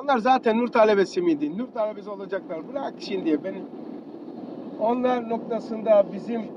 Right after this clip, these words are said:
barışık olmadığımızı alem İslam noktasında büyük bir fayda verdi diyor. Ben dedi El Cezire'de şey yaptım diyor, duydum diyor. Ya, çünkü İhvan-ı Müslim ve diğer İslami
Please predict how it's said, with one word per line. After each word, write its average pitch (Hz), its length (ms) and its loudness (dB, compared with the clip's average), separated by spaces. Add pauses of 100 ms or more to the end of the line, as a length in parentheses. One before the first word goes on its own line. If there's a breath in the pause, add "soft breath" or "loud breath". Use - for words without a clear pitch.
(600)
barışık 226 400 4
olmadığımızı 214 580 2
alem 214 480 2
İslam 240 360 -4
noktasında 214 720 -2
büyük 220 320 -8
bir 233 180 -8 (640)
fayda 214 400 4
verdi 190 400 8
diyor. 156 220 -2
Ben 190 200 2
dedi 190 360 -2
El 190 160 6
Cezire'de 202 680 4 (300)
şey 208 140 4
yaptım 196 340 2
diyor, 156 160 -8
duydum 196 400 -8
diyor. 143 180 -10 (1800)
Ya, 170 300 2
çünkü 113 260 0
İhvan-ı 220 460 6
Müslim 220 440 2
ve 202 220 4
diğer 202 220 4
İslami 208 560 2